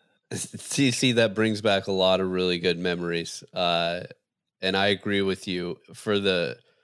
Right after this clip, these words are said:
for the purpose of this podcast, I'm gonna switch it to a different team event, though, and that's actually having the International Crown back.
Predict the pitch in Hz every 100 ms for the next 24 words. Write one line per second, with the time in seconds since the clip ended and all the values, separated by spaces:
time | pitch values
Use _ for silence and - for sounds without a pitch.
0 | _ - 120 113 143 139 127 117 113 113
1 | - 113 110 107 101 98 104 107 98 -
2 | 110 - - 104 92 - 110 120 98 -
3 | 98 90 95 92 107 95 95 98 104 113
4 | 107 113 98 98 98 92 87 104 101 98
5 | 95 95 85 - 98 95 95 - 85 90
6 | - -